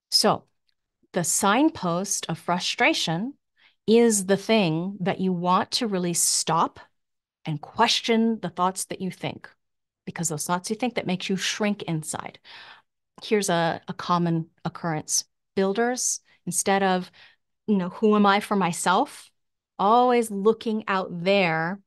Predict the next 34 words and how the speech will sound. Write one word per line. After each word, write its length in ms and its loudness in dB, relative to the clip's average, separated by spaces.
maybe 200 2
trying 320 -2
to 120 -4
measure 340 0
and 120 -2
compare 380 -4
with 120 -6
somebody 380 -4
else, 280 -4
rather 300 2
than 280 -6
what's 240 -6
here, 600 -6
what's 280 -2
really 200 -2
here 640 -10
relative 400 -6
to 140 -4
you 560 -4
and 140 2
your 140 0
process. 760 -2
So 260 0
important 920 2
that 160 -2
you 120 -2
align 460 2
with 240 -2
you. 760 4
Who 100 0
are 100 4
you 160 4
for 220 -2
you? 760 4